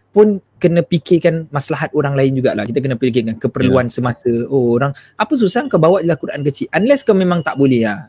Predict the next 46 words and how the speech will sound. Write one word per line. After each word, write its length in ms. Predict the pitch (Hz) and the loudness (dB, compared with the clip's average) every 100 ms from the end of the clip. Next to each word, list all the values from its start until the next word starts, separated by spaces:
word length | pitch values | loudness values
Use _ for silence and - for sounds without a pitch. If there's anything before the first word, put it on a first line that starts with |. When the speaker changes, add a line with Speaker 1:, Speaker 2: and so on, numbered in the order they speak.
| _ | _
Speaker 1:
Maksudnya, 480 | 113 120 127 123 123 - | -8 -6 -4 -6 -8 -10
"I 160 | 123 127 | -8 -4
cannot 240 | 110 98 | -4 -2
Speaker 2:
Ha. 20 | |
Speaker 1:
see 140 | 95 123 | 0 2
lah, 240 | 113 107 | 2 -2
apalah, 480 | - 113 110 107 107 104 104 | -2 -2 0 -2 -4 -6 -10
Quran 260 | - - 117 | -6 -4 -2
ni 140 | 113 | -2
aku 160 | 113 113 | -2 -2
lagi 160 | 107 107 | -2 -2
clear." 460 | - 110 107 110 - | 2 2 2 -2 -8
Itu, 320 | 113 151 135 | -4 0 0
itu 160 | 117 117 | -2 0
lain 240 | 110 107 | 0 -2
lah. 60 | 110 _ _ _ _ - | -6 _ _ _ _ -20
Ha, 60 | - 107 - - - | -20 -20 -20 -16 -8
Speaker 2:
Hmm. 140 | 98 | -6
Speaker 1:
selagi 320 | 92 117 120 | -2 0 2
boleh 240 | 123 139 135 | 4 4 4
jangan. 180 | 113 98 | 0 -2
Speaker 2:
Alright. 260 | 95 85 92 - 101 _ _ _ _ _ _ _ | -2 -2 -6 -8 -14 _ _ _ _ _ _ _
So, 220 | - 104 | -2 0
maknanya 320 | 95 107 107 | 0 -2 -2
kau 60 | - | -6
pakai, 360 | - 95 92 92 90 90 | -8 -4 -2 -2 -2 -4
kau 140 | 87 92 | -6 -6
mesti 240 | 95 92 | -4 -4
pakai 320 | - - 90 | -4 -2 0
ni 160 | 92 90 | 0 0
lah 100 | 90 | 0
eh. 100 | 113 - | -2 -4
Pa-, 460 | - 87 87 85 87 | -6 -4 -2 -2 -2
kira 240 | - 92 | -2 -2
Speaker 1:
Quran, 100 | 92 | 0
Speaker 2:
Quran 180 | 117 90 | -2 -4
Speaker 1:
pakai 160 | 123 113 | -4 -4
Speaker 2:
kecil 80 | 107 | -6
Speaker 1:
Quran. 160 | 104 - | -12 -16
Speaker 2:
apa 120 | 92 | -14
lah. 80 | 87 - | -14 -10
Speaker 1:
Ha, 80 | 107 | -8
yes, 220 | 104 95 - | -8 -10 -14
aku 140 | 123 | -14
pakai 200 | 104 107 | -12 -10
Quran. 220 | - - | -12 -16